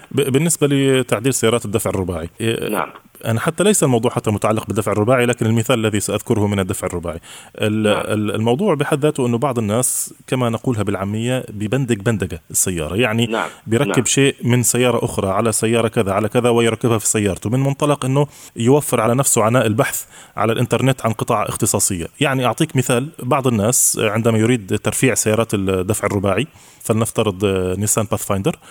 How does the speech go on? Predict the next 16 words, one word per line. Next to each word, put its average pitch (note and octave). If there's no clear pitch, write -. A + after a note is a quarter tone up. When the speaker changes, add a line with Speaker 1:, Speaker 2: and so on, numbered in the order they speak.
Speaker 1:
بده A2+
يركب A2+
عليها، G2+
آه، G2+
ممتص A2+
صدمات، A2
يرفع A2+
السيارة، G#2
فبدل D3+
ما C3
يشتري B2
ممتص A#2
صدمات G#2+
مختص -
بترفيع G#2+
السيارة G#2